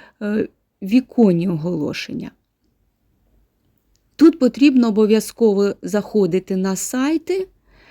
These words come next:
вам показується реклама, дивимось, коли добіжить, е, до кінця ця лі-, лінійка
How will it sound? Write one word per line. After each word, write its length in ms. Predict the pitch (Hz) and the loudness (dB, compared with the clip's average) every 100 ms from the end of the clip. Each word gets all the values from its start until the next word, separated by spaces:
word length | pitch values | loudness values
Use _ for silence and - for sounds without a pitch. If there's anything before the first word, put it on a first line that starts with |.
| _ _ | _ _
вам 320 | 190 220 202 196 - | 0 0 0 -4 -2
показується 880 | 226 233 214 196 175 196 - 196 | -2 0 0 0 0 -2 0 0
реклама, 720 | 214 - 226 196 175 185 269 294 | 0 0 0 0 0 0 0 0
дивимось, 840 | 185 214 185 180 220 285 349 - - - - | 0 2 2 2 2 0 -2 -10 -20 -20 -18
коли 300 | - 233 240 | 2 4 4
добіжить, 880 | 208 214 185 190 214 190 214 202 - | 2 -2 -2 -2 -2 -2 -2 -2 -4
е, 220 | 196 - - _ - - _ - _ _ _ _ | -4 -4 -8 _ -20 -20 _ -20 _ _ _ _
до 220 | 180 214 | 2 2
кінця 540 | 208 226 208 196 208 180 | 4 2 0 0 -2 -2
ця 380 | - 208 185 175 | -4 -2 0 0
лі-, 240 | 190 196 - | -2 -4 -8
лінійка 720 | - 196 214 262 403 - 185 | -6 0 4 4 2 0 -2